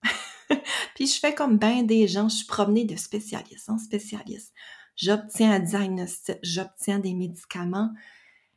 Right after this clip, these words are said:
Euh, fait que je me promène avec cette limitation-là physique qui m-, qui me cause des problèmes,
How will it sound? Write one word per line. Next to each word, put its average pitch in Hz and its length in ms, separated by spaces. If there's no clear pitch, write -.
Euh, 196 120
fait 208 180
que 202 60
je - 80
me 214 140
promène 226 420
avec 190 260
cette - 280
limitation-là 202 1200
physique 175 680
qui - 160
m-, 160 120
qui 170 120
me 160 100
cause 180 340
des 190 100
problèmes, - 380